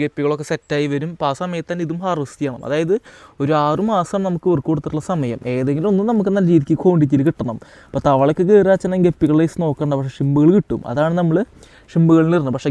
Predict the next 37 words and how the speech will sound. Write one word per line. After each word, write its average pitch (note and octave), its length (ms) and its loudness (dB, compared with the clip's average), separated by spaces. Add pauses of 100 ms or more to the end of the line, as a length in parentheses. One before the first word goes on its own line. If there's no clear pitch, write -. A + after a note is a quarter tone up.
ഗപ്പിയാണ് F#3+ 420 -2
കയറി G3 200 4
വരുന്നതെന്നുണ്ടെങ്കിൽ F3 720 -4
ഷിമ്പുകളിനെ F#3+ 380 0
കിട്ടില്ല. C3 340 -6
ഷിമ്പുകൾ D3 420 -2
ഇപ്പോൾ - 500 -8
ഒരു D#3+ 60 4
അഞ്ചെണ്ണം E3+ 280 -2
ഇട്ടുണ്ടെങ്കിൽ F3+ 460 -6
ഒരു E3 100 -6
പത്ത് D#3 180 -6
മുപ്പതെണ്ണം D#3+ 360 -4
അല്ലെങ്കിൽ E3+ 240 -4
ഒരു E3 80 -8
പത്തിരുപതെണ്ണം D3 420 -2
ആയിട്ട് C#3+ 160 0
കിട്ടും. B2+ 380 -4
അതാണ് D3 340 -4
പ്രത്യേകത D3 460 -2
കേട്ടോ. B2 280 -8 (300)
ഏതെങ്കിലും D3 400 -2
ഒന്ന് A3+ 160 -4 (160)
ഉണ്ടാവും. C3+ 460 -2
അതാണ് F3 420 -6 (520)
രണ്ടും D#3+ 240 -4
കൂടിയിട്ടുള്ള G3 340 -2
ഗുണം. D3+ 320 -6 (320)
ഇത് D3 100 -16
വാടാ, E3 160 -8
വാടാ, E3+ 300 -8
വാടാ. F#3 220 -12 (600)
ഇത് D3 120 -8
കണ്ടില്ലേ? B2+ 260 -6
ഒരെണ്ണം F3 200 -8
വലുതുണ്ട് F3+ 480 0
കേട്ടോ. A#2 260 -8